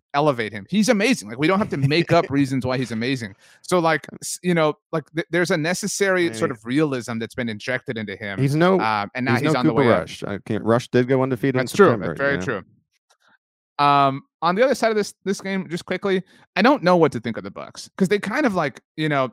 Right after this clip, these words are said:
Speaker 1: it, it got so out of hand so quickly that it's so difficult to kind of, you know, properly gauge them
Speaker 2: Right.
Speaker 1: off of this game. But they did kind of make it a game a little bit. In, you know, in Kansas City's, like, in a little bit more, like, prevent back off mode. So again, it's hard to totally evaluate that.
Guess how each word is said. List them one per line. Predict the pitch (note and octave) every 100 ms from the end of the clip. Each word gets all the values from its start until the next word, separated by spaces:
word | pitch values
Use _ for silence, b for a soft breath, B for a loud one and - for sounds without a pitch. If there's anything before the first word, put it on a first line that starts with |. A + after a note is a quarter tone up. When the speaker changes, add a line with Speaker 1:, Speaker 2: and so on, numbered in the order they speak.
| D#3
Speaker 1:
it, | E3
it | E3+
got | F3 D#3
so | - A#3
out | G3
of | D3+
hand | D3 D3 C3+
so | C3+
quickly | D3 C3 A#2
that | G#2+
it's | G#2+
so | D#3
difficult | D3 C#3 C3 A#2+ A#2
to |
kind | A2 A#2
of, | G2+ - -
you | C3+
know, | A2 - _ -
properly | C3 B2+ A2+
gauge | G#2 A2+ A#2+
them | D3
Speaker 2:
Right. | -
Speaker 1:
off |
of | A#2
this | E3 -
game. | F3 F3 E3+ b b b
But | - D3+ _ _ -
they | D#3+
did | G3 -
kind | - G3 A3
of | E3 B2 _ _ _ -
make | B2+ B2+ D3+
it | G#3
a | G3
game | G#3 G#3+ G#3+ A3
a | C3
little | C#3+ F#3
bit. | F3 F#3+ F#3+
In, | E3 D#3+
you |
know, | D#3 C#3+
in | C3
Kansas | F3 E3
City's, | - E3+ C#3+
like, | C#3
in | D3
a | C3+ C#3
little | D3
bit | D3 C#3+
more, | C#3
like, | C3 A#2
prevent | - C#3+ C3+ C3
back | A#2 A#2+ C3
off | B2
mode. | A#2+ B2 B2
So | A#2
again, | A#2 - D#3 C3+
it's | -
hard | - D3+ D3
to |
totally | B2 - C3+ C3+
evaluate | A#2 A2+ B2+ C#3+ D3
that. | E3 D#3+